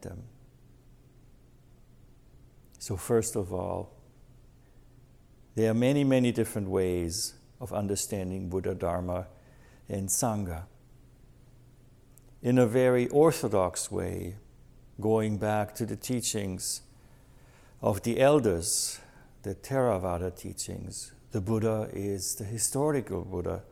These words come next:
the figure of Shakyamuni. The Dharma is the teachings and the rules that the Buddha formulated during his time of teaching,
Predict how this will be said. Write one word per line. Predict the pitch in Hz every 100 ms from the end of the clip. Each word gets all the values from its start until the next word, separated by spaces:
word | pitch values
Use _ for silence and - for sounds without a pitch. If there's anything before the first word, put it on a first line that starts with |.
| - - - - -
the | 117
figure | - 156 135 113 104
of | 104 101
Shakyamuni. | - 135 120 - 110 117 110 98 87 95 - - - - - - - - - - - - - - - - - - - - - - - - - - -
The | 113
Dharma | 113 123 131 143 139 117 104 104
is | 107 -
the | -
teachings | 107 - 147 139 - 95 87 92 101
and | 98 92 87
the | 92 95 123
rules | - 113 135 113 92 90 113 - - - - - - - - - - - - - - - - -
that | 107 107 107 - -
the | 98
Buddha | 107 104 104
formulated | 98 - 123 139 120 107 104 101 107
during | 107 104
his | 107 104 -
time | - 107 110 113
of | 110 107
teaching, | - 113 - 92 90